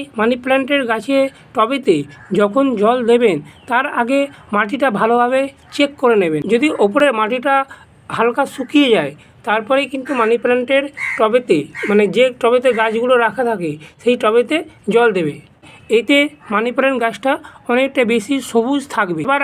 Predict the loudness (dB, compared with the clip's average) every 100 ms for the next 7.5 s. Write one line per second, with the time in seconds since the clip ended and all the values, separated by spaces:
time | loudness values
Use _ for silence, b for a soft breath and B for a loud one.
0 | -2 -2 0 0 0 -2 -2 -2 -2 -4
1 | -6 -4 -4 -2 -6 -2 -2 -2 -4 -4
2 | -2 0 0 -2 -2 0 0 0 0 0
3 | 0 -2 B B -2 0 0 -2 -2 0
4 | 0 -2 -4 -10 -2 0 2 0 0 -4
5 | -2 -2 -2 -4 -4 -4 0 0 0 -2
6 | -4 -2 -4 -4 B B _ 0 0 -2
7 | -2 -4 -8 b 0